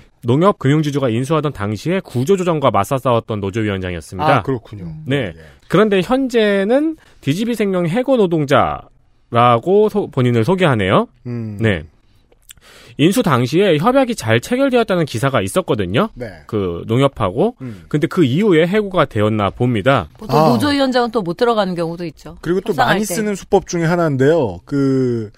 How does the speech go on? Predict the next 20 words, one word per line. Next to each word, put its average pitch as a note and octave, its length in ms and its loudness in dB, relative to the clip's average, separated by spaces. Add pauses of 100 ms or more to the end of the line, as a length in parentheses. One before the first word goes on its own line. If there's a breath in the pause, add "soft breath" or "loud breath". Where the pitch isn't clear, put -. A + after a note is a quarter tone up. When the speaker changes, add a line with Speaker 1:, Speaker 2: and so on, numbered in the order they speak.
(420 soft breath)
Speaker 2:
일단 E3+ 840 -2
직원들을 G3 540 -2
다 F3 160 -2
받아놓고 D3+ 920 0 (300 soft breath)
원만하게 F#3+ 600 0
잘 E3+ 220 2
해결됐고 F3+ 640 0
인력, D#3 340 0 (200)
인력을 F3+ 520 0
제대로 D#3+ 560 2
승계했다, G3 640 0
고용 E3+ 260 -2
승계를 F#3 240 -2
잘했다라고 D#3+ 1300 0
쓴 A#3+ 420 -4
다음에 C#3+ 580 2 (320)
정리하죠. A#2+ 440 -4 (380)
Speaker 1:
음. G2+ 280 -4 (120)
Speaker 2:
예. G2+ 300 -4 (180)
Speaker 1:
네. A#2 220 2